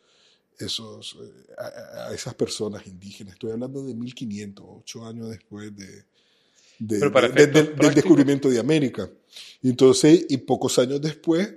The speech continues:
Speaker 1: eh, eh, Isabel la Católica en su testamento, o sea, lo que dice prácticamente es que, eh, lo que ella busca es que el mestizaje se abra.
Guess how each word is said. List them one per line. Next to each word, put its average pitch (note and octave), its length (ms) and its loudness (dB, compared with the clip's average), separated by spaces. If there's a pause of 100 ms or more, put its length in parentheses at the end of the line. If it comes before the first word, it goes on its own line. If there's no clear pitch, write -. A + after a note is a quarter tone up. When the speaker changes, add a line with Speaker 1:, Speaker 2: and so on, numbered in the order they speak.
Speaker 1:
eh, - 0 -
eh, B2+ 520 -4 (1300)
Isabel A#2 340 4
la A2+ 100 -2
Católica C#3 680 0
en D#3+ 80 -4
su - 140 -4
testamento, B2 960 -2 (960)
o C3 160 -8
sea, A#2+ 240 -4
lo A2+ 180 -6
que A2+ 120 -10
dice A2 360 -6
prácticamente D3 1160 -10
es C3 260 -8 (160)
que, D#3+ 600 -4
eh, B2+ 760 -12 (1500)
lo C3+ 240 4
que B2+ 160 0
ella C#3+ 280 2
busca F3+ 840 -2
es D3 320 -4
que F#3+ 380 -2
el D3 160 -2
mestizaje D3 840 -8
se G#2+ 360 -4
abra. G2 400 -14